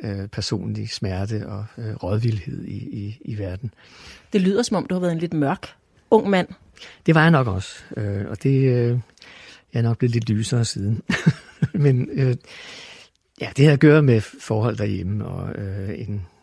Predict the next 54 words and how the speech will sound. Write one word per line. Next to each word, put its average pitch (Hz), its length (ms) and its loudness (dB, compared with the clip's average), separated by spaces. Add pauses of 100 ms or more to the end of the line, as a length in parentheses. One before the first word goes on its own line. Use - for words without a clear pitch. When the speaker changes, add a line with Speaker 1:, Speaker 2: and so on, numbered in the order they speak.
(340)
Speaker 1:
psykisk - 420 -8
syg - 260 -4
mor, 92 280 -6
og, - 420 -10
øh, - 280 -12
sådan - 180 -12
det. 110 220 -12
Der, 123 100 -6
der 131 100 -4
var 127 60 2
meget, 117 220 0
der 107 80 -4
ikke 101 120 -6
var 98 80 -8
så - 120 -10
sjovt. - 300 -10 (840)
Men 110 140 0
Speaker 2:
Blev, 208 280 0
blev 190 300 0
litteratur 185 500 -4
så 269 160 -6
sådan 262 140 -2
et - 160 -10
rum 254 240 -4 (440)
at 220 320 -4
søge 220 260 -4
lidt, 208 300 -8
øh, 196 200 -6
trøst - 320 -8
i? - 160 -10 (1000)
Speaker 1:
Ja, 127 100 0
det 156 140 2
blev 156 120 4
et 151 120 4
rum 214 140 4
at 254 60 -2
søge, 151 380 2
øh, 127 180 2
andre 185 300 2
oplevelser 113 500 -2
i, 113 200 -4
øh, 107 340 -6
netop 135 360 -4
sådan 131 180 -4
ud 233 180 6
over 123 280 2
de 120 180 -2
horisonter, 113 480 -2
jeg 113 140 -4
var 101 80 -4
vant 98 220 -6
til. 107 260 -6
Og, 107 360 -6
øh, 107 100 -4